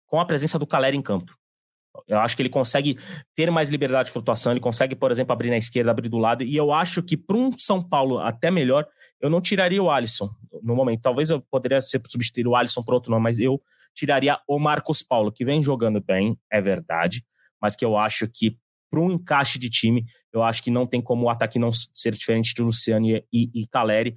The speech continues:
e aí o Marcos Paulo seria aquela, aquela alternativa muito importante, muito interessante pra um jogo de segundo tempo. Paulinha, se você puder abrir essa enquete também, só pra gente arrematar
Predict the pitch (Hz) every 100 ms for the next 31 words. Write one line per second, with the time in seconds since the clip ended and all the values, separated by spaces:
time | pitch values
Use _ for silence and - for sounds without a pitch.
0 | _ _ - 120 120 120 - - 120 -
1 | 120 123 123 127 123 127 113 139 135 120
2 | 143 143 156 143 - 147 143 143 160 240
3 | 254 247 - 180 175 165 - 131 - 135
4 | 123 127 127 123 113 107 107 - _ _
5 | _ - 131 143 143 _ - 127 131 135
6 | - 131 131 123 113 117 113 - - -
7 | 156 190 196 123 113 _ - 165 175 175
8 | 156 156 139 135 120 127 - 120 123 -
9 | 147 156 135 123 120 123 113 107 135 127
10 | 113